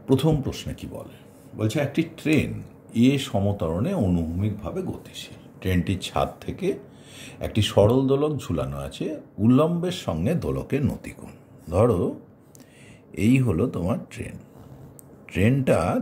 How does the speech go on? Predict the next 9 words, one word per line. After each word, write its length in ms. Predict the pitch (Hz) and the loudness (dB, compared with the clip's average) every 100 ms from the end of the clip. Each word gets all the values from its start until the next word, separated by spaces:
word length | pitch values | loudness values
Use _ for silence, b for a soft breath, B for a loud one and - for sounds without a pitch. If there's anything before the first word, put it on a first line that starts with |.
| - | 0
ত্বরণে 480 | 69 73 82 117 208 | -2 0 0 0 -2
চলেছে, 500 | - - - - - - - - | -4 -6 -8 -14 -14 -20 -20 -8
এ 240 | 87 90 107 | 0 2 2
সমতরণে 800 | - 67 60 - 58 52 55 135 | 2 -2 -6 -6 -6 -6 -4 -4
চলেছে, 440 | - - - - - - - - 226 | -4 -8 -10 -14 -16 -20 -20 -8 2
ধরো 140 | 190 | 4
ডান 280 | 131 90 85 | 4 4 2
দিকে 200 | 78 76 | 0 -4
চলেছে। 420 | - - - | -8 -14 -16